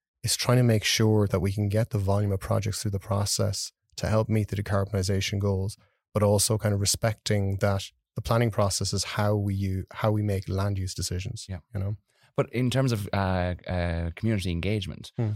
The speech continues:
Speaker 2: And community perception. Uh, solar certainly has the benefit of it's more acceptable to bring solar close to the load centres,
Speaker 1: Mm.
Speaker 2: uh, where it's used. In fact,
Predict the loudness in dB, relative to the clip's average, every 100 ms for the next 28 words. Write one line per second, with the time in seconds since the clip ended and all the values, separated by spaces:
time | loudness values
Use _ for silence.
0 | -6 _ -6 -4 -2 -2 -2 -2 -6 -8
1 | -8 -8 -2 -2 -2 -8 -10 -14 _ _
2 | -10 -10 -12 -10 0 2 2 0 -2 -2
3 | -2 -2 -2 -2 -2 -2 -6 -8 -6 -4
4 | -4 -8 -16 -12 -8 -2 0 0 -2 -4
5 | -6 -6 -4 -6 -6 -6 -2 0 -2 -4
6 | -2 -2 -2 -4 -2 -2 -2 -6 -10 -12
7 | 0 2 4 2 -2 -2 0 0 2 0
8 | -2 -2 -2 -6 -8 -12